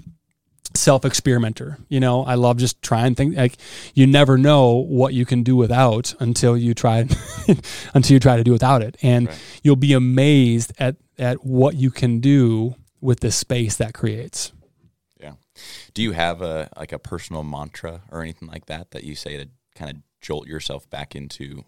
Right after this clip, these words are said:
Speaker 2: "Oh yeah, this is who I am"?
Speaker 1: Yeah, I mean, I've got a few. Oh, one of 'em that comes to mind is th-, "There's nothing that I can't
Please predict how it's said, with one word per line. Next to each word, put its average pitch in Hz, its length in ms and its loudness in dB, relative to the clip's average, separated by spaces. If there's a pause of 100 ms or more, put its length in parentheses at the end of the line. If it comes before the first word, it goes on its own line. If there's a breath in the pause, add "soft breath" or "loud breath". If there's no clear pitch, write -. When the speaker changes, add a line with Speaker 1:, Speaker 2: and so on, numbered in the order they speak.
Speaker 2:
"Oh - 100 -14
yeah, - 240 -16
this 107 200 -18
is - 140 -16
who - 80 -18
I - 180 -20
am"? 76 180 -20 (880 loud breath)
Speaker 1:
Yeah, 170 160 4
I 170 40 4
mean, 185 80 2
I've 190 100 2
got 147 100 4
a - 40 2
few. 127 480 2
Oh, 165 220 -4
one 143 220 2
of 131 120 2
'em 127 380 0
that 123 120 -2
comes 123 200 0
to 123 80 -2
mind 120 280 0
is 117 280 -2
th-, 135 240 -6
"There's 120 260 2
nothing 120 320 2
that 117 120 -2
I 113 80 -2
can't 117 400 -4